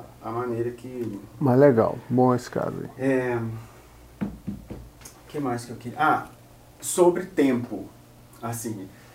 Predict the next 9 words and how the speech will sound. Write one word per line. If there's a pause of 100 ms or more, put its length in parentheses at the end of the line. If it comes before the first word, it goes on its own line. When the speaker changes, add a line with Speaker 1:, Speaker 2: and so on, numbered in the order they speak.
(460)
Speaker 1:
comecei
a
malhar
a, (180)
a,
a
sua
aluna
sedentária,